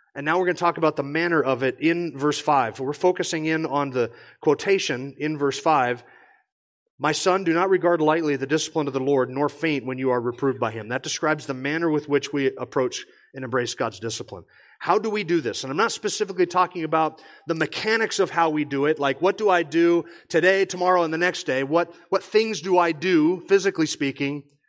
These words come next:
But rather the attitude with which we embrace God's discipline. How do I do this in my spiritual life?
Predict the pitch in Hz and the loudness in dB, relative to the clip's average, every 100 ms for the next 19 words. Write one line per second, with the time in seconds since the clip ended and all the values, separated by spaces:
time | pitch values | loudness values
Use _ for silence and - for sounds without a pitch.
0 | _ - 170 170 196 202 190 156 175 180 | _ 0 0 2 2 2 0 -2 -4 0
1 | 208 233 233 226 196 196 160 185 - 175 | 2 0 -4 -4 2 2 2 0 0 -2
2 | 165 143 160 151 135 - 127 113 127 - | -2 0 2 2 2 -4 -4 -4 -8 -6
3 | 120 98 - _ _ _ _ - 180 233 | -10 -14 -18 _ _ _ _ 0 2 4
4 | 220 202 139 180 165 117 - - - _ | 2 2 -2 -6 -4 -6 -4 -8 -10 _
5 | _ _ 156 160 151 - 170 160 139 120 | _ _ -4 -4 -2 0 0 2 0 0
6 | 90 - | -6 -16